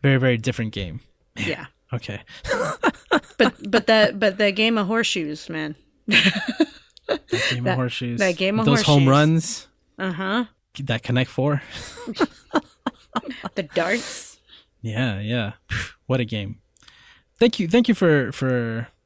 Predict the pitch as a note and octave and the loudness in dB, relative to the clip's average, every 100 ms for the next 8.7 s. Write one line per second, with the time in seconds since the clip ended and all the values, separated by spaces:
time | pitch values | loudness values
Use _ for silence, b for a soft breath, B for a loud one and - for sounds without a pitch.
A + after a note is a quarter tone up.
0 | _ - B3+ G#3 E3+ C#3 - _ _ _ | _ 2 4 6 6 4 0 _ _ _
1 | - E3+ D#3+ F3+ D#3+ C#3+ B2+ A#2 - A#2+ | -2 2 4 4 6 4 4 0 -2 -4
2 | A2 A2 G2+ G2 G#2+ - A#2+ B2 C4+ F3 | -4 -4 -6 -8 -10 -6 0 4 6 6
3 | D#3 C3+ A#2+ B2 B2 B2+ B2 - C3+ B2+ | 4 2 2 2 2 0 0 2 2 4
4 | A#2 A2 G2+ A#2 D3 D3 B2 A2+ A2 A#2 | 2 0 -4 0 0 0 0 -2 -2 -4
5 | A#2 A2 G#2+ A2 G#2+ G#2+ A2+ G#2+ G2+ - | -4 -4 -4 -6 -6 -6 -6 -6 -8 -8
6 | G2+ G2 G#2 b b b b b - D3+ | -8 -8 -10 b b b b b -6 2
7 | F3 F3 C#3 C3 - A#2+ A#2 A2 A2 G#2+ | 6 8 8 4 2 0 0 0 -2 -6
8 | - A2 G#2+ G#2 - F#2+ | -4 -4 -2 -6 -6 -10